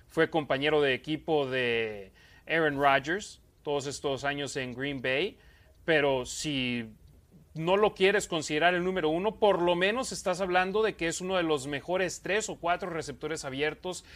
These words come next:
en toda la liga, y esto sin duda alguna va a beneficiar de gran manera la producción ofensiva de los malosos. Y después súmale que también ayer firmaron a uno de los mejores jugadores defensivos, es más, es el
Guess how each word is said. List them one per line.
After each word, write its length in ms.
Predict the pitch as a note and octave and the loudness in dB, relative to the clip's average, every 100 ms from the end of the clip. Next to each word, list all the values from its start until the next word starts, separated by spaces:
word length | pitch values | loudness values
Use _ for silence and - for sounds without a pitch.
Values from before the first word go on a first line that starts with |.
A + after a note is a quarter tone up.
| - - | -20 -10
en 180 | C3+ B2 | -10 -2
toda 240 | D#3+ E3+ | 2 4
la 140 | D#3 | 2
liga, 340 | C#3+ E3 F3+ G3+ | 2 2 2 2
y 160 | D#3 | 2
esto 300 | E3 E3+ G#3+ | 0 0 -6
sin 180 | G3 D#3 | -6 -6
duda 140 | D3+ E3 | -2 -2
alguna 260 | D#3 F3 | -2 0
va 120 | D#3 | 2
a 20 | E3+ | 0
beneficiar 600 | E3+ C#3+ B2+ - F3 F#3+ | 0 -6 -8 -4 -2 -2
de 100 | C#3+ | -2
gran 200 | D#3 E3 | -4 -2
manera 480 | D3+ D3 D#3+ F3+ - - - | -4 0 2 0 -2 -20 -8
la 180 | - C#3 | -2 -2
producción 480 | C#3 C#3 - D3+ D#3 | 0 -2 -2 -4 -4
ofensiva 680 | D#3+ C#3+ A#2+ D3+ D#3 D3+ B2+ | -4 -6 -6 -2 2 4 2
de 280 | B2 C3+ | 0 -2
los 240 | C3 C3+ B2+ | -2 -4 -2
malosos. 500 | C#3 G3+ G3 D3+ D3 | 0 0 0 -2 -4
Y 60 | |
después 320 | C3+ - F3+ - | -6 -4 -6 -4
súmale 460 | F3+ B3+ A3 F3+ | -4 -2 0 -2
que 120 | D#3 | -4
también 520 | D3 C#3 C#3 D3+ G3 G#3 - - | -4 -4 0 -2 -2 -6 -18 -6
ayer 560 | - C3 B2 D3+ G3+ A#3+ | -2 -2 2 4 4 2
firmaron 640 | F#3 D3+ D3+ D3+ F3+ A3 - - | -4 0 2 2 0 -6 -12 -8
a 80 | C#3 | -6
uno 240 | D#3 F#3+ | -2 0
de 80 | D3+ | 0
los 180 | C#3 B2 | -2 -4
mejores 420 | B2+ D#3 F#3+ - | -8 -4 -4 -4
jugadores 360 | D#3 E3 F#3 | -4 -2 -2
defensivos, 480 | D#3+ D3 C#3 F3+ F#3+ | -6 -8 -8 -6 -6
es 100 | F#3 | -4
más, 240 | F#3 F#3 F3 | -4 -4 -4
es 140 | E3 | -4
el 340 | G3+ D#3+ C3 | -2 -2 -4